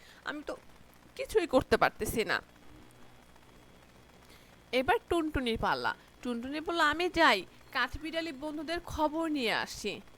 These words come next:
মানে, টুনটুনি কি করবে? তার কাঠবিড়ালি বন্ধু আছে, তাদের খবর নিয়ে আসবে যে তাদের কি অবস্থা। এই বলে টুনটুনি ফুরুত করে উড়ে গেল। কুমড়ো আবার একা, এদিকে রোদের সঙ্গে, মাটির সঙ্গে, কুল গাছের সঙ্গে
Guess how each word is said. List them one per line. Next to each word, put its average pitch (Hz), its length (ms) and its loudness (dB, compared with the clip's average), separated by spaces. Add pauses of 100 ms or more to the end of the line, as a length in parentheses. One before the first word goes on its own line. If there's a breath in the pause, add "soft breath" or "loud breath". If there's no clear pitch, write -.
(160)
মানে, 202 180 -6
টুনটুনি 233 440 -8
কি 277 120 -8
করবে? 320 360 -6 (320 loud breath)
তার 233 120 -4
কাঠবিড়ালি 254 640 -2
বন্ধু 226 380 -4
আছে, 294 220 -2
তাদের 262 240 -2 (140)
খবর 269 360 0
নিয়ে 240 180 -4
আসবে 180 360 -8
যে 233 100 -12
তাদের 247 260 -2 (120)
কি 294 100 0
অবস্থা। 190 560 2 (460 loud breath)
এই 339 240 4
বলে 311 280 2
টুনটুনি 285 540 -4
ফুরুত 392 460 2 (100)
করে 285 200 0
উড়ে 247 260 4
গেল। 180 240 4 (280 loud breath)
কুমড়ো 330 280 0
আবার 320 460 2
একা, 302 360 0 (240 loud breath)
এদিকে 339 360 -2
রোদের 285 420 0
সঙ্গে, 277 540 -2
মাটির 262 460 -4
সঙ্গে, 269 540 -4
কুল 233 260 -6
গাছের 269 300 -6
সঙ্গে 285 280 -8